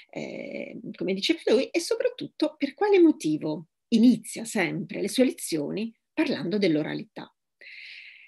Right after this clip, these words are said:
Ehm, poi, mm, vi, appunto, mm, vi darò anche, eh, il link perché, mm, di queste, mm, eh, diciamo, conversazioni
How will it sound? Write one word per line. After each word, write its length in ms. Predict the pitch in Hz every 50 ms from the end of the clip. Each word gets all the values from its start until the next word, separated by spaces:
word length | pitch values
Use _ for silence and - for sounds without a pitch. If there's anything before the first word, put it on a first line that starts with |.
| _ _ _ _ _ _
Ehm, 840 | - 202 196 196 196 190 190 190 190 190 190 190 190 190 196 185 -
poi, 420 | - 320 392 381 359 339 175 160 - 190
mm, 260 | 175 165 165 170 170
vi, 400 | 160 160 165 160 160 147 147 165 160 156 165
appunto, 420 | - - 165 170 165 - - - - 175
mm, 300 | 170 170 175 165 165 165 160 165
vi 120 | 175 185
darò 240 | 170 180 180 185 185
anche, 500 | 175 175 185 190 185 - 214 175 165 -
eh, 180 | - - 170 170
il 60 | 180
link 220 | 208 254 349 403 -
perché, 380 | - 190 - - 196 170 - - 156 - _ _ _ - -
mm, 540 | - 175 175 151 147 - 156 156 151 147 - - - - _
di 220 | - 143 185 208
queste, 580 | 220 247 247 240 - - 196 185 175 165 165 160
mm, 680 | 156 160 160 156 156 156 156 160 156 156 156 160 - - - _ _ _ _ _ _ _ _ _ _ _ _ _ - -
eh, 380 | - 185 170 160 160 170 165 165
diciamo, 320 | 160 160 - 165 175 190
conversazioni 1080 | 185 185 170 170 180 - - 285 269 - - - 185 160 151 160 170 196 233 233 -